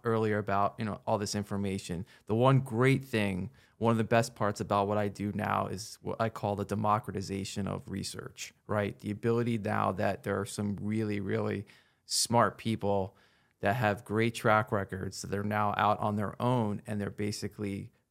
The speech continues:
talking through what's happening, right? So people like me can, I follow them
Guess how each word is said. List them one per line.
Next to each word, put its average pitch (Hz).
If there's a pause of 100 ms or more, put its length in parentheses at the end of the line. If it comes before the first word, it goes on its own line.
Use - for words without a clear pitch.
talking 123
through 117
what's 95
happening, -
right? 104
So 104 (360)
people 127
like 113
me 123
can, 104 (320)
I 110
follow 117
them 107